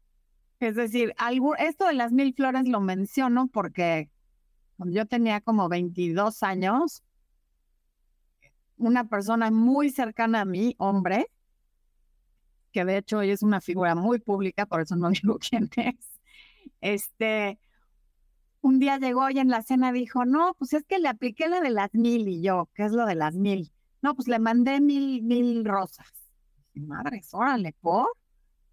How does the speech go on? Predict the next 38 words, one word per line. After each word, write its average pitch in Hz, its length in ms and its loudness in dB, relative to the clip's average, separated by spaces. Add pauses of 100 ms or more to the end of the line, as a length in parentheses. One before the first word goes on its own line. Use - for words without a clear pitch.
(140)
Es, 180 240 -4 (140)
"Ay, 320 260 0
porque 320 220 -2
pues 285 200 -2
a 311 60 0
las 302 180 2
mujeres 302 380 2 (120)
les 381 120 -2
encanta 254 640 2
eso 247 260 -2
de 240 100 -4
platicarle 220 580 -4
a 233 60 -4
todas 220 340 -2
sus 214 180 -8
amigas". 196 500 0
Y 202 120 -4
yo, 226 120 0
"Ah, 247 160 0
o 196 60 -4
sea, 185 280 -4 (140)
lo 196 160 0
haces 247 300 -2 (200)
para 170 260 -2
que 196 160 -2
le 180 140 0
cuente 226 360 -2
a 220 60 -2
sus 214 180 -6
amigas". 254 420 2 (520)
Sí, 392 300 0
claro, 254 480 -2 (100)
o 220 120 -2
sea, 214 380 -4
se 208 180 -6
trataba 294 380 0
de 285 300 0
él, 339 200 -2